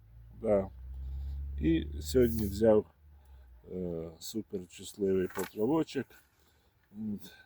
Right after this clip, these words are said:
Отакий він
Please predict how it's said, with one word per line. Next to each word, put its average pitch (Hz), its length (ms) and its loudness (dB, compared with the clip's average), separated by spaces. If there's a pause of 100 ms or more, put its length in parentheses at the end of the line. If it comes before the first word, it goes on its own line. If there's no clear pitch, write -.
(4000)
Отакий 95 680 6
він 87 220 2